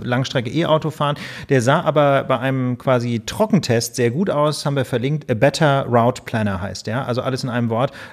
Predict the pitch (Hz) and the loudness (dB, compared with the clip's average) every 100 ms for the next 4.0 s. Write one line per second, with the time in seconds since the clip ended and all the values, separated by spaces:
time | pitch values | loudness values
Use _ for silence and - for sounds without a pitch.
0 | - 117 131 131 113 113 - - 127 120 | -2 0 2 2 4 2 -2 -2 0 0
1 | 120 117 110 - 135 151 147 - - 123 | -2 -6 -4 -2 0 0 -4 -10 -12 0
2 | 117 139 147 - 135 127 147 214 175 165 | 4 6 4 2 -2 4 6 6 4 0
3 | - 139 147 165 135 143 143 - - | 0 0 0 0 2 4 2 -2 -4